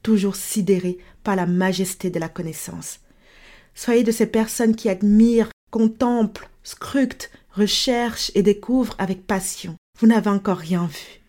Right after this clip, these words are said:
Vous ne connaissez rien. Alors tout pour vous surprendre. Soyez émerveillés. La septième et avant-dernière thématique citée dans le livre d'Oprah Winfrey concerne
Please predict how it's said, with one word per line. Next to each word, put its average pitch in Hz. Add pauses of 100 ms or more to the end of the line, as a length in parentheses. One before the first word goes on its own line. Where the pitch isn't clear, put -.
(380)
Vous 214
ne 208
connaissez 185
rien. 151 (420)
Alors 180 (160)
tout - (240)
pour 170
vous 156
surprendre. 151 (340)
Soyez 180 (320)
émerveillés. 156 (800)
La 208
septième 220
et 196
avant-dernière 214
thématique 233
citée -
dans 226
le 214
livre 196
d'Oprah 233
Winfrey 185
concerne 190